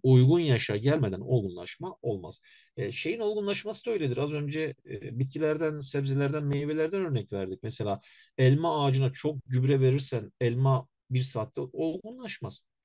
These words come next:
Yani zamanın geçmesi gerekiyor. Belli bir zaman geçmesi gerekiyor. Tamam sen koşulları sağlayacaksın. Koşulları sağladıktan sonra zamanı da bekleyeceksin. Tamam toprağı çapaladın, işte gübresini verdin, suyunu verdin ama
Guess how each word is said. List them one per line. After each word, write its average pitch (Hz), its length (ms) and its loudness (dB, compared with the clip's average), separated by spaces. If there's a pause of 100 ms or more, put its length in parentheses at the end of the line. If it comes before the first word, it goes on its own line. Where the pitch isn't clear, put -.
(220)
Yani 107 120 -6
zamanın 156 520 2
geçmesi 113 460 -4
gerekiyor. 90 460 -6
Belli 123 220 0
bir 139 40 2
zaman 135 400 -2
geçmesi 98 480 -6
gerekiyor. 92 360 -6
Tamam 110 200 -4
sen 123 220 -8
koşulları 113 420 -4
sağlayacaksın. 104 760 -6 (340)
Koşulları 127 400 0
sağladıktan 135 500 0
sonra 143 220 -4
zamanı 107 360 -4
da 95 100 -2
bekleyeceksin. 87 640 -10 (320)
Tamam 110 280 -4
toprağı 107 420 -2
çapaladın, 107 640 -4 (260)
işte - 180 -6
gübresini 104 600 -4
verdin, 107 320 -4
suyunu 117 460 0
verdin 107 460 -2
ama 101 260 -4